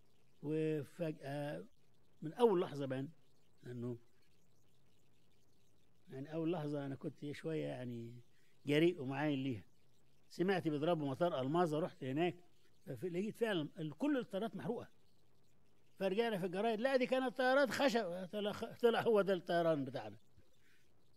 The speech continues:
حرقوه. كل طيارة قنبلة، قنبلة، خلاص انتهى الموضوع. وبعد كده في اليوم الخامس كان الجيش المصري مفيش.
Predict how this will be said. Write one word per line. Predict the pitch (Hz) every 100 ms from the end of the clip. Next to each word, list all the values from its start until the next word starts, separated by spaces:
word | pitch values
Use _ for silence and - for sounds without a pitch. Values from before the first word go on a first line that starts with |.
| - - - -
حرقوه. | - 254 233 240 143 - - - - - - - - - - - - -
كل | - 220 170 156
طيارة | 175 190
قنبلة، | 175 131 160 214
قنبلة، | 147 160 247
خلاص | - 147 -
انتهى | 127 120 147
الموضوع. | 123 113 110 - - - - - - - - - - -
وبعد | 196 220 185 139
كده | - 123 131 139
في | -
اليوم | 143 156
الخامس | 135 - 117 107 131 - - - - - - - -
كان | 208 202 190 165 151 143 139 135
الجيش | 127 139 135
المصري | 123 135 - 123 120 139
مفيش. | 127 120 - - -